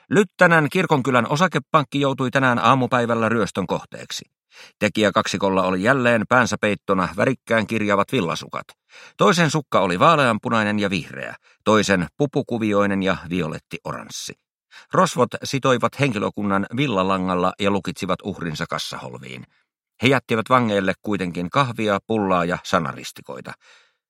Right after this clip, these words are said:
Sitä, kuinka käsistään sidottujen oli tarkoitus ristikoita täyttää, ei poliisi osannut kertoa. Jompikumpi vaarallisista ryöstäjistä pudotti rikospaikalle tekohampaat.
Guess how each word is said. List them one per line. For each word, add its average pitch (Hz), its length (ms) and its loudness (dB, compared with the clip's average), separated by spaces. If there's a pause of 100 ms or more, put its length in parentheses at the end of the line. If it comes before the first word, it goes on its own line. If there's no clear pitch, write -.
(100)
Sitä, 175 260 2
kuinka 160 320 2
käsistään 123 520 0
sidottujen 101 540 -2
oli 98 180 -2
tarkoitus 101 520 -2
ristikoita 85 520 -4
täyttää, 101 560 2 (340)
ei 165 180 4
poliisi 113 380 0
osannut 78 400 -4
kertoa. - 500 -12 (540)
Jompikumpi 135 720 2 (100)
vaarallisista 107 640 0
ryöstäjistä 101 760 -2
pudotti 104 380 -4
rikospaikalle 80 760 -4 (140)
tekohampaat. - 760 -10